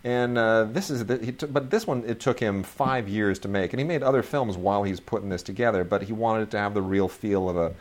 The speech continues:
of a, of a long-term family drama, and, uh, it, it's, it feels like it. Shirley Henderson is amazing. I mean, I love Shirley Henderson anyway. She just has such a great kind of blue-collar authenticity to her. But, uh, uh,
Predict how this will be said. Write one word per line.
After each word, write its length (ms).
of 180
a, 40
of 300
a 40
long-term 640
family 360
drama, 560
and, 420
uh, 600
it, 220
it's, 460
it 160
feels 300
like 240
it. 80
Shirley 360
Henderson 480
is 180
amazing. 580
I 60
mean, 140
I 60
love 280
Shirley 260
Henderson 320
anyway. 360
She 160
just 120
has 140
such 160
a 60
great 380
kind 200
of 180
blue-collar 640
authenticity 680
to 160
her. 120
But, 340
uh, 280
uh, 480